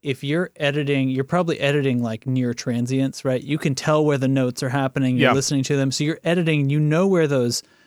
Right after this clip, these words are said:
Speaker 1: the attack of that bass note is.
Speaker 2: Yeah.
Speaker 1: Um, and you could line them all up. You do all that stuff, get to the end, highlight the entire thing, Command F, and it'll do a batch fade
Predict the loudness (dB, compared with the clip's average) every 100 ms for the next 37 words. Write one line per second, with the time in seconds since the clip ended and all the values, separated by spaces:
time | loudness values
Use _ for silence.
0 | _ -4 -4 -2 0 0 -2 -2 -2 -2
1 | -4 -2 0 0 -2 -4 -6 -6 -6 -10
2 | -20 _ _ _ -4 -2 0 0 2 0
3 | -4 -2 0 2 -2 -6 _ -4 -2 0
4 | 0 0 2 2 4 4 2 2 0 0
5 | -2 0 0 2 0 0 -4 -2 -2 -2
6 | 0 0 2 0 -2 _ _ _ -2 2
7 | 4 2 0 -2 -2 0 0 0 0 0
8 | 0 0 -4 -8 _ _ _ _ _ _
9 | -4 0 2 0 0 0 0 -4 -8 -2
10 | 0 0 0 0 0 -2 -4 -6 -4 -4
11 | -6 -10